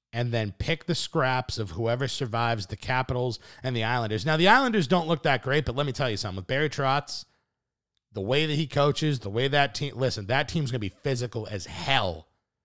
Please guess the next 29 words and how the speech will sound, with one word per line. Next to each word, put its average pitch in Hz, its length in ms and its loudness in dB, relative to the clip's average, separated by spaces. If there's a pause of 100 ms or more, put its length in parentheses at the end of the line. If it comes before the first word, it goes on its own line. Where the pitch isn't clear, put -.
(300)
in 120 120 -4
the 101 80 -4
playoffs. 90 580 -4 (720)
They're 147 120 6
gonna 208 160 8
beat 156 220 0
the 110 80 -4
shit, - 480 0 (680)
whether 135 280 2
it's 113 100 -6
the 107 100 -6
Bruins, 220 800 6 (500)
whether 120 300 -2
it's - 140 -6
the - 80 -14
Caps, 170 500 4
whether 110 240 -2
it's - 140 -8
the - 80 -20
Penguins, 170 580 2 (160)
they'll 240 140 4
beat 202 220 2
the 135 60 2
shit 170 300 2
out 123 140 2
of 104 80 -2
whoever 113 240 0
they 92 120 -4
play. 87 260 -10